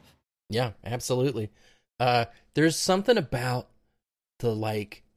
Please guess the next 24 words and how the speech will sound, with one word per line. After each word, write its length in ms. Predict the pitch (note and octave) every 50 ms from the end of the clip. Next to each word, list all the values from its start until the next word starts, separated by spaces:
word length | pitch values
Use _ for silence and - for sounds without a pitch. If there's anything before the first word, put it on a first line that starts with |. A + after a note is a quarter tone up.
| _ _ _ _ -
being 260 | B2 B2+ C3 C3 B2+
at 120 | B2 -
home 600 | - - - A#2 G#2+ G#2+ G#2+ A2 A2 A2 A2+ A2 G#2 _ _ _ _ _ _ _ _ -
and 140 | A2+ A2+
you, 140 | G#2+ G#2 G#2+ G2
like, 280 | A2+ G#2+ G2 F#2+ - -
you 80 | G2+
both, 360 | F#2 A2 G#2+ G#2 G#2 - - - -
you 100 | A2+ G#2+
know, 200 | G2+ F#2 F2+ F2+
you 100 | - G#2
both 200 | G2 A#2 A2 G#2+
got 140 | - G2+ F2+
the 80 | - G2+
day 260 | F#2+ - - G#2 G#2
off, 320 | G2+ F#2+ F#2 G2 G#2 -
you 60 | A#2 G2+
got 120 | G2+ -
the 60 | -
whole 260 | - - A#2+ G2+ G2+
day 340 | G2 G#2 A2+ G#2+ F#2+ F#2+ F#2+
ahead 220 | G2+ A2 A2 G#2+ G#2
of 60 | G#2
you, 240 | G#2 G#2+ A2 A2